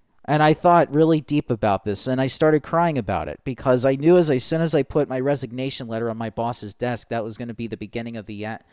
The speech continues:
was gonna be the beginning of something that I thought was good for me. But I'll tell you one thing. After I did leave,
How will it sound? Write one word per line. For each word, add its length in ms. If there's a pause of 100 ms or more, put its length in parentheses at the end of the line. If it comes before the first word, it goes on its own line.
(260)
was 160
gonna 160
be 140
the 100
beginning 460
of 100
something 400
that 100
I 80
thought 320
was 140
good 180
for 160
me. 260 (1900)
But 280
I'll 120
tell 240
you 120
one 220
thing. 340
After 360
I 80
did 280
leave, 560